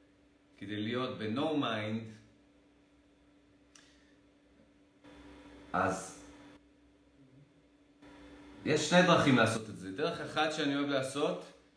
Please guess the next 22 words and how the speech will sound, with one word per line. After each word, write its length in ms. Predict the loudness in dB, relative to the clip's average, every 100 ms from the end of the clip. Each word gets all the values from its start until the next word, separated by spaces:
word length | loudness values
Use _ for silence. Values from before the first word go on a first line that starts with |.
| _
זה 180 | -12 -6
לעבור 380 | -2 0 0 0
מאובייקט 600 | 0 0 0 0 -2 -4
לאובייקט 500 | -4 -4 -2 -4 -4 -8
ולראות 340 | -8 -4 -6
אותו 340 | -6 -6 -6 -2
באופן 500 | 0 0 -2 -8 -6
תלת-ממדי. 720 | -6 -6 -6 -6 -6 -8 -8 -16 -20 -20 -20 -14
זה 140 | -12
דרך 360 | -6 -2 -2 -6
אחת. 460 | -8 -8 -8 -12 -20 -20 _ _ _ _ _ _ _ _ -14
זה 100 | -6
דרך 360 | 0 0 0 -6 -16 -20 -20
קצת 380 | -14 0 0 0
יותר 300 | -2 -2 0
מתקדמת, 880 | 0 0 -2 -2 0 0 -2 -6 -16 -20 -8
קצת 200 | -8 -2
לא, 120 | -2 -4 -6
לא, 400 | -4 -2 0 -2
לא 180 | -4 -8 -14 -10
כזה 220 | -6 -4
למתחילים, 720 | -4 -6 -8 -6 -2 -2 -4